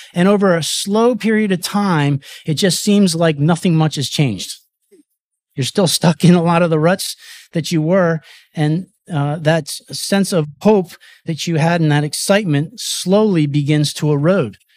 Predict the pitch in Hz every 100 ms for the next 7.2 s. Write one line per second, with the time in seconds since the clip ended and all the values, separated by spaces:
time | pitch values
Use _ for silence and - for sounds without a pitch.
0 | _ - 170 233 240 185 220 226 202 165
1 | 170 175 190 185 - 208 - 127 104 -
2 | - - - - - - _ - 175 156
3 | 226 208 170 175 - 147 170 180 143 143
4 | 120 - _ _ _ _ - - - -
5 | 180 233 233 196 170 147 214 233 - 208
6 | 196 190 175 180 170 156 170 156 190 180
7 | 175